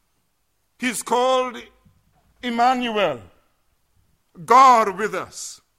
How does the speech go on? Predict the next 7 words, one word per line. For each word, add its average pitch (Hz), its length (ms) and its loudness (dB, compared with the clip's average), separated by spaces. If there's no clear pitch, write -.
It 220 100 -10
is 214 180 -6
he 262 220 -2
who 233 480 -6
told 262 360 2
the 247 60 -2
disciples, 240 920 -6